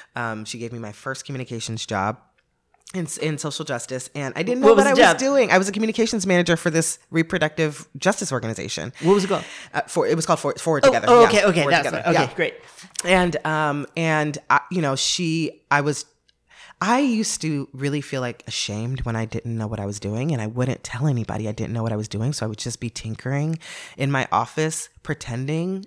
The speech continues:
Speaker 1: in some instances like I knew what I was doing. And obviously it would come out, you know, <laughs> some weeks or months down the line. And she was just so kind. She would just, you know,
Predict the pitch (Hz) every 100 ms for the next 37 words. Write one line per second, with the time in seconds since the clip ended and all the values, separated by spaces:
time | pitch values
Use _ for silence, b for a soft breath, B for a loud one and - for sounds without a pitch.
0 | - 175 170 180 - 180 190 196 190 196
1 | 202 208 208 208 202 220 214 220 - 147
2 | 135 B B B B - - - 254 320
3 | 302 254 226 175 - - 214 - 156 196
4 | 117 - - 175 156 139 170 190 247 -
5 | - - 202 220 226 180 220 262 - 190
6 | 185 185 220 240 190 180 175 285 302 226
7 | B 220 B 226 - 214 220 - 254 277
8 | 302 247 226 208 - - - 175 180 185
9 | 185 - - 170 156 127 - 151 151 151
10 | 139 - 143 123 117